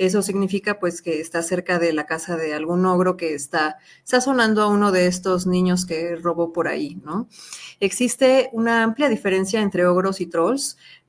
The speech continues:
Eh, la imagen que podemos ver en pantalla, los que están en, en YouTube, eh, me parece que es un troll, es como más la, la característica de un troll,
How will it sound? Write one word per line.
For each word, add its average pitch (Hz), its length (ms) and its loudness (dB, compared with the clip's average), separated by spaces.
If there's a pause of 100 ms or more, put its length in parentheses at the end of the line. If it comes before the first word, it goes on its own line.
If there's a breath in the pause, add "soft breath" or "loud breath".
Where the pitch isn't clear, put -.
Eh, 185 360 2
la 180 300 2
imagen 196 340 0
que 214 80 -4
podemos 185 380 0
ver 190 100 -2
en 190 80 -4
pantalla, 170 420 0
los 165 200 -4
que 156 180 -6
están 160 400 -4
en, 160 720 -6
en 180 160 0
YouTube, 214 560 -2 (480 loud breath)
eh, 190 400 4 (600)
me 202 140 0
parece 196 320 2
que 226 60 4
es 214 100 0
un 202 140 4
troll, 170 420 4
es 180 320 -4
como 190 220 0
más 190 220 4
la, 208 160 0
la 180 180 0
característica 180 720 -2
de 170 120 2
un 165 240 -2
troll, 165 340 2